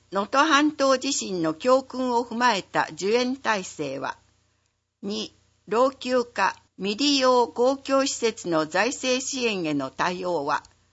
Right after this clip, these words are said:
三、廃棄リチウムイオン電池の回収、処理について。四、法改正による障害者への合理的配慮について。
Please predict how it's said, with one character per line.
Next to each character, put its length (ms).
三、 400
廃 360
棄 300
リ 140
チ 200
ウ 140
ム 180
イ 220
オ 100
ン 140
電 180
池 180
の 200
回 280
収、 480
処 120
理 100
に 200
つ 180
い 120
て。 240
四、 360
法 300
改 260
正 300
に 120
よ 120
る 240
障 280
害 220
者 220
へ 80
の 180
合 300
理 120
的 280
配 260
慮 120
に 180
つ 160
い 120
て。 280